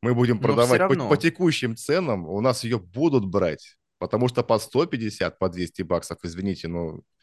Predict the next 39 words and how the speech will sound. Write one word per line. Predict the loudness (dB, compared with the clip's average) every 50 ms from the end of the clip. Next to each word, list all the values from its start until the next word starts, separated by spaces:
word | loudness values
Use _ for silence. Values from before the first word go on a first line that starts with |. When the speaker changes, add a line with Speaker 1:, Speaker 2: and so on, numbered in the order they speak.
| _ -2 -2 -2 -6
Speaker 2:
Нет, | -8 -4 -2 0 0 0 0
я | -2 0
думаю, | 0 0 0 0 2 0 0
что | -2 -2 -2 -2
если | -2 0 0 0 0 -2 -4 -6 -6
как | -4 -6 -4 0
раз-таки | 0 0 0 -2 -6 -8 -8 -6 -4 -2 -2 -2 -2 -2 -6 -10 _ _ -20 _ -16
стоимость | -14 -14 -6 -2 0 0 2 2 0 -2 -2 -2
нефти | -2 -2 -2 -2 -4 -8
будет | -6 -4 -4 -4 -2 0
расти, | -2 -2 -2 -4 -6 -6 -6
то | -4 -2 -4
спред | -4 -4 -4 -2 0 0 0 -2 -2
между | -4 -4 -4 -4 -4 -4 -2 -2 -2 -2
Брентом | -2 0 0 0 0 -2 -4 -4 -4
и | -4
Юрлсом | -4 -2 -2 -2 -2 -4 -6 -6 -6 -6
будет | -4 -6 -6 -6
снижаться, | -6 -6 -4 0 2 2 2 2 0 -6 -12
потому | -14 -10 -8 -8 -6 -6
что | -6 -8 -8
когда | -6 -8 -6 -4 -4 -2
нефть | -2 -2 -2 -4 -4 -8 -16 _ -20 -20 _ _ _ -14
Брент | -4 0 2 2 4 2 0 -2 -6 -10
была | -8 -4 -2 2 4 4 4 4
сто | 2 -2 -6 -6
пятнадцать, | -6 -6 -6 -4 -2 -2 -2 -4 -6 -10 -14
сто | -10 -8 -8
двадцать, | -4 0 2 2 2 2 0 -4 -8 -6
нефть | -6 -6 -6 -6 -8 -8
Юрлс | -6 -4 -2 -2 -2 -4 -6
чуть | -6 -8 -8 -8 -6
ли | -6
не | -8 -6 -4
по | -6 -6
девяносто | -4 -6 -6 -6 -6 -8 -6 -8 -8
пять | -2 0 0 0 0 -2
там | -8 -10 -10
торговалась. | -10 -10 -6 -6 -4 -2 0 -2 -2 -4 -8 -14 -18